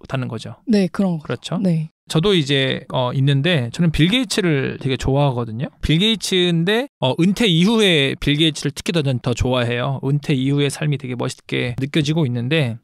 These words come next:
Speaker 1: 이 팩트 플리스라는 책은 빌 게이츠가 추천한 도서이기도 합니다. 빌 게이츠가 이제 매 해마다, 매 계절마다 추천책을 올리기도 하는데요. 어, 이 책 같은 경우는 미국의 모든 대학 졸업생한테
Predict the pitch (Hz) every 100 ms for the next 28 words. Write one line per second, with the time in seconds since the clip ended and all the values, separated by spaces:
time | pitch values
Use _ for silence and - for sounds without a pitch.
0 | - 165 170 247 277 - 240 240 220 208
1 | 190 175 185 160 165 147 120 - 143 165
2 | 208 202 - 160 175 220 - - - 226
3 | 208 160 143 147 131 139 147 127 117 113
4 | - _ - 165 208 233 - 175 156 165
5 | 160 135 135 131 139 143 147 165 226 190
6 | 139 135 208 135 135 135 135 135 - 135
7 | 190 185 147 135 139 135 - - 202 -
8 | 185 160 135 143 156 147 165 202 143 135
9 | 160 117 - - 127 135 151 - 220 226
10 | - 202 185 170 175 214 240 143 151 156
11 | 127 151 196 202 147 131 - - 143 -
12 | 143 127 127 180 135